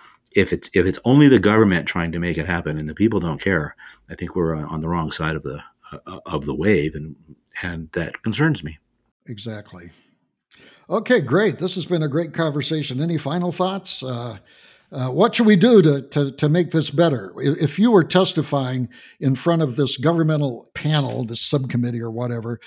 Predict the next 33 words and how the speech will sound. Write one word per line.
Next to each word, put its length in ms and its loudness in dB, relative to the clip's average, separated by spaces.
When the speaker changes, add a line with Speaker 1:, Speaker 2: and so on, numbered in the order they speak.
Speaker 2:
that 80 2
was 180 0
investigating 880 2
artificial 580 0
intelligence, 800 -6
what 180 -6
would 160 -6
you, 40 -14
what 200 -6
would 120 -6
your 140 2
advice 340 -6
be? 240 -18
Speaker 1:
Well, 180 8
there's 180 8
so 120 4
many 200 2
different 300 -2
things 340 0
to 120 -2
t-, 140 -4
talk 300 0
about, 260 2
but 120 2
I 60 4
think 240 0
when 120 2
it 80 -4
comes 240 0
to 140 -4
the 140 -2
advice 420 -2
part, 400 -4